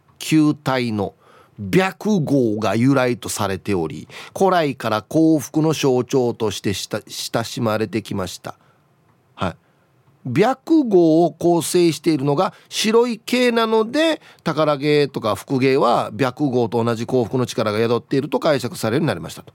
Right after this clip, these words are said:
白または金色であることが重要。うん。一見珍しい孤立した黒い毛は、宝毛、復芸には分類されません。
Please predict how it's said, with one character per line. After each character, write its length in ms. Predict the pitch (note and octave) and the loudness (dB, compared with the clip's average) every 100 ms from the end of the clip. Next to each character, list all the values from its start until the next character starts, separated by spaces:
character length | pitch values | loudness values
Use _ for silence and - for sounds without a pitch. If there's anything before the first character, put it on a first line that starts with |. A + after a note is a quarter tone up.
| _ _ _ _ _ _ _ _ _ _ _ _ _ | _ _ _ _ _ _ _ _ _ _ _ _ _
白 320 | - B3+ C#3+ - | -2 0 0 -2
ま 120 | D#3 | -2
た 80 | E3+ | -2
は 80 | |
金 220 | C3+ F#3 F#3 | 0 2 2
色 200 | D#3+ - | 2 -2
で 100 | E3 | -2
あ 40 | E3+ | 0
る 80 | |
こ 80 | C#3 | 0
と 60 | E3 | -2
が 80 | C#3 | -2
重 140 | A2+ | -4
要。 140 | F2 - _ _ _ _ _ _ _ _ _ - | -8 -10 _ _ _ _ _ _ _ _ _ -10
う 80 | F#2 | -8
ん。 360 | F2 E2 D2+ - _ _ _ _ - | -6 -8 -12 -18 _ _ _ _ -4
一 140 | C#4+ | -4
見 260 | - E4+ A#3+ | 0 2 2
珍 280 | A#3 C4+ | 2 0
し 180 | A3 A3+ | -2 -2
い 40 | G3+ | -2
孤 200 | - D4+ | 0 0
立 220 | E4 E4+ | 0 -2
し 100 | - | -4
た 100 | A2+ | -4
黒 260 | - A#3 | 0 0
い 80 | A#3 | 0
毛 180 | - C#3+ | 0 -2
は、 140 | F2 - _ _ _ _ _ _ - | -2 -10 _ _ _ _ _ _ -8
宝 380 | G#3 C4+ A3+ | -4 0 0
毛、 160 | F#3 - _ | -2 -6 _
復 200 | - B3+ | -12 -4
芸 120 | B3 A#3+ | 0 0
に 80 | |
は 180 | A2 E2 | 0 -4
分 200 | C3+ A3 | -2 -2
類 80 | A#3+ | 0
さ 120 | D#3 | -2
れ 60 | F#3+ | -2
ま 80 | G3+ | -4
せ 60 | |
ん。 80 | - | -6